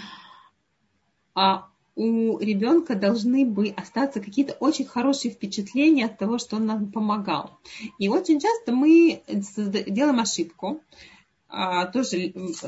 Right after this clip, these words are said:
женщины спрашивают очень часто, стоит ли давать деньги за помощь, да? Э, стоит ли давать шоколадки, например, конфеты за помощь.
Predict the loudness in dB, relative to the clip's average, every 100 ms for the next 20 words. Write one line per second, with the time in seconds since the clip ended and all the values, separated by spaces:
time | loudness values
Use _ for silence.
0 | -4 0 0 0 0 -2 -2 0 0 0
1 | -6 -6 -6 -4 -4 -2 -2 -4 -6 -6
2 | -8 -16 -8 -2 0 0 -2 -2 0 2
3 | 0 -2 -2 0 0 0 -2 0 0 -2
4 | -4 -4 -6 -4 -6 -4 -8 -12 -18 -20
5 | _ _ _ _ _ -10 -8 -8 _ -20
6 | -20 _ _ -8 -8 -10 -6 0 0 0
7 | 0 0 0 -4 -4 -2 0 0 -2 -4
8 | -2 2 2 0 -4 -4 -4 -4 -4 -4
9 | -4 -8 -8 -4 -4 -2 -4 -4 -6 -6
10 | -4 -4 -6 -12 -18